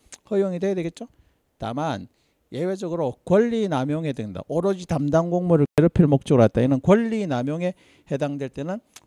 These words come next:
허용하지 아니하는 것도 허용이,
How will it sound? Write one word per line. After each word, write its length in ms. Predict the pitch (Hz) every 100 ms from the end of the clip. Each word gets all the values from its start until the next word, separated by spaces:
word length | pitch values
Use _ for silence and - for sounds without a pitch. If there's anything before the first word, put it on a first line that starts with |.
| -
허용하지 560 | 180 165 156 156 160 - -
아니하는 480 | 127 143 147 156 147
것도 360 | 135 - 202 - _ _ _ - _ _ -
허용이, 300 | 190 170